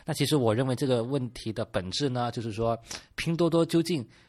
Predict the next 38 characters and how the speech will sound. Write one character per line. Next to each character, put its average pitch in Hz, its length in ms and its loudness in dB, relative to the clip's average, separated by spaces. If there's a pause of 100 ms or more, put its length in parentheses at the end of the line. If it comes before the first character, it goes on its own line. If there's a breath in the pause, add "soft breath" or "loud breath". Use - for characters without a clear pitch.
(140 soft breath)
这 254 140 0
个 175 80 4
模 123 280 2
式 - 300 4
它 180 220 2
所 - 260 -4
代 160 200 0
表 92 200 -4
的 92 280 -8 (340 soft breath)
拼 165 220 -6
团 120 180 2
模 110 160 -2
式 147 100 -2
的 135 80 0
天 151 160 -4
花 160 120 2
板 90 200 -4
在 101 80 -10
哪 92 200 -12
里？ 98 160 -16
它 - 160 -10
究 190 120 -2
竟 180 160 -4
适 - 240 0
合 107 460 -2
用 135 180 -6
来 104 120 -2
买 95 200 -6
什 - 140 -14
么？ 87 160 -16 (100)
不 120 120 -2
适 - 160 -2
合 113 100 -2
用 101 140 -4
来 95 100 -6
买 92 160 -12
什 - 140 -18
么？ - 100 -20